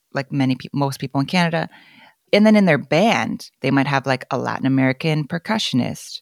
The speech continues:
a guitarist from the Middle East. You know, they're singing in Arabic, and all of these different cultures are mixing. And the industry wants to call it multicultural or fusion, East meets West. But if you're in that band, you know that it's just,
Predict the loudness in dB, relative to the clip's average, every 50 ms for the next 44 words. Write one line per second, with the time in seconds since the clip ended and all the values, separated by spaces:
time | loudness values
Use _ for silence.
0 | _ -6 -4 -4 -2 -2 -4 -4 -2 0 0 0 0 -2 -4 -6 -4 -2 0 0
1 | 2 0 0 0 -2 0 0 0 0 0 -2 -6 -10 -14 -14 -14 -16 -18 -18 -20
2 | _ _ _ _ -4 0 2 2 2 2 0 -2 -4 -4 -4 0 2 2 4 4
3 | 2 0 -2 -4 -6 _ _ 2 4 4 4 4 4 2 2 0 0 0 0 -2
4 | -2 -4 -6 -4 -2 -2 -2 -2 -6 _ _ _ 2 4 6 6 6 6 4 4
5 | 2 0 0 -2 -4 -2 -4 -4 -2 -4 -4 -2 -2 -2 0 0 -2 -2 0 0
6 | 0 0 -2 -2 -4 -4 -6 -4 -2 0 0 0 -2 -4 _ _ -20 -20 -20 -20
7 | -20 _ _ 0 2 4 4 4 4 4 4 4 2 0 _ _ 0 2 2 2
8 | 2 0 0 0 -2 -2 -2 0 2 2 0 0 -2 -4 -10 -12 -4 -2 0 0
9 | 0 0 -2 -4 -6 -10 _ -6 -4 -4 -4 -4 -6 -12 -8 -4 -2 -2 -2 -2
10 | -4 -4 -2 0 0 0 0 -2 -2 -4 -4 -2 -2 -2 -2 -4 _ -4 -2 -2
11 | 0 0 0 2 2 2 2 2 0 -2 -4 -4 -4 -4 -4 -4 -6 -6 -4 -4
12 | -4 -6 -6 -2 0 0 2 0 -2 -6 -10 -16 -18 -20 _ _ _ -20 -20 -20
13 | _ _ _ 2 2 4 2 0 0 0 0 0 2 0 -2 -2 0 2 2 2
14 | 2 0 -2 0 2 2 4 2 0 -2 -6 -12 -14 -12 -8 -4 0 2 2 4
15 | 4 4 4 4 2 0 -2 -2 -4 -4 -4 -4 -4 -6 -8